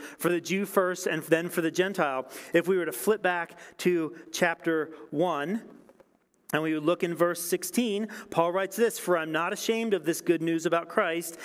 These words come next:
It's the power of God at work, saving everyone who believes, the Jew first and the Gentile."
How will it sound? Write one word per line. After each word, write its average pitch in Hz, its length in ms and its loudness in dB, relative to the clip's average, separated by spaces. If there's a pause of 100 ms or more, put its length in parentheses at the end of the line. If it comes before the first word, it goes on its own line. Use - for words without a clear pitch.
(180)
It's 160 200 2
the 160 100 2
power 196 440 0
of 170 200 -4
God 160 200 2
at 160 80 -8
work, 185 300 0
saving 156 400 -2
everyone 180 420 2
who 196 120 0
believes, 202 580 0 (240)
the 156 180 2
Jew 202 380 -2
first 175 500 0 (220)
and 160 200 0
the 160 60 -2
Gentile." 151 640 -2